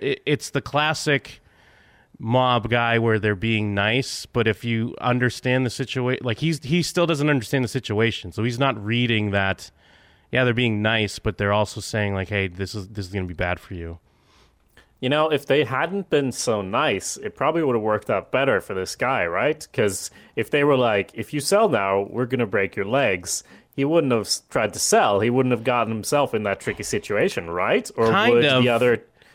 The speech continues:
Speaker 2: would the other crew have tried to take over those routes anyway? I don't,
Speaker 1: No,
Speaker 2: I don't
Speaker 1: no.
Speaker 2: know.
Speaker 1: I feel like, I, I feel like, again, this is going back to, like, the, he's so naive.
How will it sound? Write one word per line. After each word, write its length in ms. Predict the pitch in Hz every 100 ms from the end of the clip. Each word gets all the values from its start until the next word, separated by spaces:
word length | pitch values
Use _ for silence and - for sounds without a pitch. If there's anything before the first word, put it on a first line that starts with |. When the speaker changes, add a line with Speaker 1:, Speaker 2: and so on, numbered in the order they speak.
| - -
Speaker 2:
would 160 | 123 143
the 100 | 170
other 120 | 170
crew 180 | 175 175
have 100 | -
tried 200 | 151 131
to 40 |
take 260 | 135 135 135
over 380 | 131 123 127 120
those 240 | 120 110
routes 380 | 117 120 113 117
anyway? 920 | 135 202 220 226 226 220 220 220 - _ _ - -
I 160 | 135
don't, 120 | 175
Speaker 1:
No, 380 | 180 151 139 127
Speaker 2:
I 100 | 131
don't 100 | -
Speaker 1:
no. 140 | 156 139
Speaker 2:
know. 300 | 123 127 -
Speaker 1:
I 100 | 151
feel 360 | 165 202 202 190
like, 320 | 180 170 120
I, 160 | 147 143 -
I 100 | 127
feel 160 | 151
like, 120 | 143 139
again, 360 | 113 127 123
this 160 | 123 -
is 40 | 117
going 220 | 127 113
back 220 | 120 117
to, 120 | 127
like, 300 | 107 104 95
the, 360 | 104 104 107 - - -
he's 340 | - 120 107
so 460 | - - 127 120 120
naive. 640 | 107 95 92 85 85